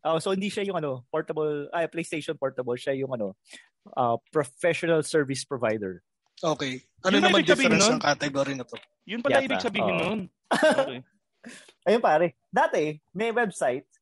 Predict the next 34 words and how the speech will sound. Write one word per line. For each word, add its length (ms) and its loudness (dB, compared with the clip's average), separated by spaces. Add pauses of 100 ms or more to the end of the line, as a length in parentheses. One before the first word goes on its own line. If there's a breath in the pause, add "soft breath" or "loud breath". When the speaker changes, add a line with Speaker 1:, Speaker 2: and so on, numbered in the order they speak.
(120)
Speaker 1:
na 280 -2
dinaw 320 -2
na 80 -4
Speaker 3:
Mm. 80 -10
Speaker 1:
ngayon 260 -2 (380)
at 240 -6 (320)
in-up 320 -4
ulit 320 0 (160)
pero 240 -2
may 120 -4
membership 520 -6 (720)
na, 140 -2 (760)
ano 120 -4
ba 120 -4
yun? 160 -4 (800)
One 160 -4
hundred 320 -4
U 80 -4
S 160 -2
D 160 -4
yata? 320 0 (480)
Or 80 -6
Speaker 3:
Ay, 80 -2
ganun 40 0
na 40 -2
Speaker 1:
one 80 -2
hundred? 240 -6
Speaker 3:
kamahal? 80 4
Speaker 1:
Ay, 80 2
di, 40 4
one 160 4
thousand 200 0
pesos 240 -2
yata. 320 -2